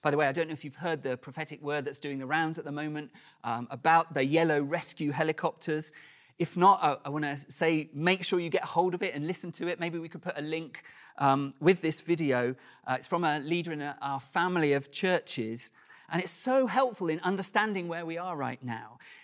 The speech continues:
in understanding what our unseen prayer and worship, the effect that it's having, um, on the nation that we live in, but also how we are to function in this coming season. So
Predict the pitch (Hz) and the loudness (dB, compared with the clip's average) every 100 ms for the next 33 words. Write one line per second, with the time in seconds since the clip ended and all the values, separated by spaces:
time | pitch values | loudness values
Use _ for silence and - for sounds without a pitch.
0 | - 156 170 175 196 180 - 202 202 180 | 2 4 6 4 4 0 2 2 4 2
1 | 165 175 175 165 170 - 202 202 196 214 | 4 4 4 2 2 2 2 2 0 -4
2 | 180 165 - 220 196 180 156 160 175 202 | -4 -8 -6 0 2 4 2 0 -2 -4
3 | 196 - 139 156 156 - - 170 147 - | -4 -6 -2 -2 2 2 2 -4 -6 -2
4 | 185 185 127 127 - - - 135 135 143 | -2 0 -4 -8 -14 -20 0 2 2 2
5 | 151 147 151 175 170 - 120 120 131 131 | 0 2 4 2 2 0 -2 -2 -4 -4
6 | 135 160 135 117 113 _ - - - - | -4 -4 -6 -10 -14 _ -20 -20 -20 0
7 | 185 196 247 320 311 - 180 139 147 220 | 4 6 4 0 -2 -4 -2 -2 -2 0
8 | 240 226 208 202 180 - 262 - - 147 | 0 0 0 -2 -10 -8 -8 -8 -8 -4
9 | 131 135 160 160 - - 175 160 147 - | -4 -4 -6 -8 -10 -12 -12 -10 -12 -12
10 | 175 156 - 98 _ _ - - - - | -12 -14 -18 -20 _ _ -20 -20 -20 -12
11 | - 170 175 | 2 4 4